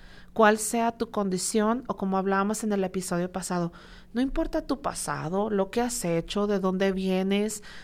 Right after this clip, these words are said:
Nos decía el, el pastor Tobar, ¿verdad?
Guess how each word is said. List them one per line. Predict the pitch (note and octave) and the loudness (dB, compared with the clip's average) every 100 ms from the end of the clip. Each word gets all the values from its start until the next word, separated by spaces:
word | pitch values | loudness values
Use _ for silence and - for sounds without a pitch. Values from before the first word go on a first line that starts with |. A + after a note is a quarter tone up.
| - | 0
Nos | G3 F3+ | 2 2
decía | F3+ - F#3 F#3 | 0 2 4 6
el, | G3 | 4
el | F#3+ G3 | 0 0
pastor | F#3 - F3 F3 | -2 0 -2 0
Tobar, | F#3+ F#3 F#3 F#3+ | 0 2 2 0
¿verdad? | F#3 F3+ G3 | -2 0 -2